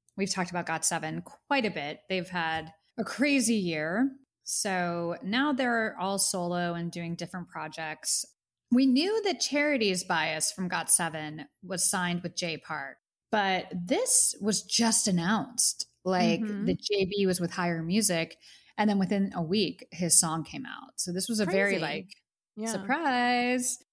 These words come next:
Speaker 1: There's a lot to talk about with this. It's been a little, little spicy here. <laughs> The single is called
Speaker 2: <laughs>
Speaker 1: Switch It Up, and there's a music video. The music video was kind of a live video,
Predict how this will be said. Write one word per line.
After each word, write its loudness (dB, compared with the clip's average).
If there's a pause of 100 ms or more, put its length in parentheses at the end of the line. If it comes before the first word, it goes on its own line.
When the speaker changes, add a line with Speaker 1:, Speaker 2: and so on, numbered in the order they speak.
(220)
Speaker 1:
There's 2
a 2
lot 0
to -2
talk -4
about -4
with -10
this. 0
It's -8
been -6
a -6
little, -6 (1160)
little 0
spicy 0
here. -10 (100)
<laughs> - (200)
The 6
single 2
is 2
called -2 (280)
Speaker 2:
<laughs> -20
Speaker 1:
Switch 0
It 2
Up, -2 (440)
and 0 (320)
there's 2
a 4
music 2
video. -2
The -2
music -2
video 0
was -2
kind 0
of 2
a 2
live 0
video, -2